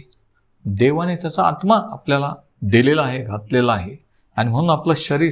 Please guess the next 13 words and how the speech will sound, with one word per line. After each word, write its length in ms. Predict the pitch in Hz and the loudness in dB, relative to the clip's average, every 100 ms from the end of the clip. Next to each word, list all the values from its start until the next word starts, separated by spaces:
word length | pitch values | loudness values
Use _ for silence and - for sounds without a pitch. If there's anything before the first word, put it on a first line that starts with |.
| - | -2
हे 80 | |
देवाचं 540 | 151 131 147 151 185 - | -2 0 0 -2 -6 -8
मंदिर 460 | 113 107 120 123 139 | -2 0 2 4 2
झालेलं 380 | - 101 101 98 | 0 -2 -2 -4
आहे. 100 | - - _ | -12 -20 _
म्हणून 220 | 127 151 208 - | 0 2 2 -2
आपलं 320 | 120 - 233 | -2 2 0
कर्तव्य 480 | 233 185 - 185 175 | 2 0 2 0 0
आहे 80 | 180 | 0
की 100 | 175 | -2
आपल्या 240 | 165 180 | 0 -2
शरीराचे 440 | 170 160 160 160 - | 0 0 0 -2 -2
अवयव 640 | 113 123 135 160 156 160 | 0 2 2 2 0 -4